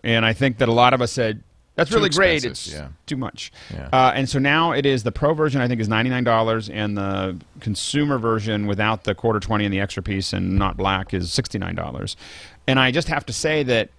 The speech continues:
Speaker 1: at that price, it, I think it, at one forty-nine and ninety-nine dollars, I think it was a little pricey. Um, at sixty-nine and ninety-nine,
Speaker 2: It's well worth
Speaker 1: given
Speaker 2: it.
Speaker 1: the quality of the build,
Speaker 2: Yeah.
Speaker 1: given what you're, you know, if you're looking for a tripod, and what's great is you have a little tripod that can attach to a big tripod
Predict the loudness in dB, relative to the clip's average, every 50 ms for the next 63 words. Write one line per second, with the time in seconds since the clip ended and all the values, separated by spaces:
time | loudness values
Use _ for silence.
0 | _ -4 -2 0 4 4 4 4 4 2 -2 -6 -4 -4 -6 -8 -12 -14 -14 -12
1 | -10 -8 -8 -8 -8 -8 -10 -12 _ _ -6 -6 -6 -6 -4 -2 -2 -2 -2 -2
2 | -2 -4 -4 -2 -2 -2 -2 -2 -2 -4 -4 -6 -4 -4 -4 -6 -6 -6 -2 -2
3 | 0 0 0 -2 -4 -6 -6 -6 -6 -4 -4 -4 -4 -4 -4 -4 -4 -4 -4 -4
4 | -4 -4 -4 -6 -6 -6 -8 -12 -14 -16 _ -20 -20 -20 -20 -20 -10 -4 0 0
5 | 2 2 0 0 -2 -4 -4 -4 -4 -4 -2 -2 0 0 0 0 0 0 0 0
6 | 0 -2 -2 -2 -4 -6 -8 -12 -18 -20 _ _ -14 -12 -4 -2 0 0 2 2
7 | 2 2 2 2 0 -2 -4 -4 -2 0 2 4 4 4 4 2 0 0 -2 -2
8 | -2 -2 0 0 0 0 -2 -2 -4 -4 -6 -8 -10 -14 _ 0 2 4 4 4
9 | 2 0 0 -2 -2 0 0 0 0 0 0 0 0 0 0 0 -2 -2 -2 -2
10 | -2 -2 -2 0 -2 -2 0 0 0 0 0 0 -2 -2 0 -2 -2 0 0 2
11 | 2 2 0 -2 -2 -2 -2 -2 -2 -2 -2 -2 -4 -4 -2 -2 -2 -2 -2 -4
12 | -4 -6 -6 -6 -6 -8 -8 -8 -8 -8 -4 -2 0 0 -2 -2 -6 -10 -12 -12
13 | -12 -16 -20 -20 _ _ _ _ _ _ _ _ 0 2 2 2 2 -2 -4 -2
14 | -2 -2 -4 -4 -10 -14 -16